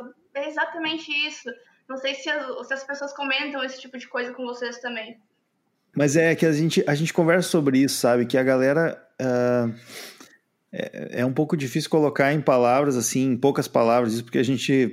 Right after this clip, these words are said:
Speaker 2: passou praticamente duas horas falando sobre isso depois da gravação do, do episódio de quinta passada, né?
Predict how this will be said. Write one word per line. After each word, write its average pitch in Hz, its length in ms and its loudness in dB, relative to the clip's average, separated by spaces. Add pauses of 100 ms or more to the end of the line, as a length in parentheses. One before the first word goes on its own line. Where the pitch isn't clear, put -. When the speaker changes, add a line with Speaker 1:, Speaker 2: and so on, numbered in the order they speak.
(100)
Speaker 2:
passou 120 320 0
praticamente 127 480 0
duas 123 300 2
horas 117 220 2
falando 113 180 2
sobre 107 320 0
isso - 180 -2
depois 110 320 0
da 110 60 2
gravação 107 480 0
do, 101 300 0
do 101 80 -2
episódio 104 360 0
de 104 60 -6
quinta 107 260 -2
passada, 104 500 -2
né? 92 120 -6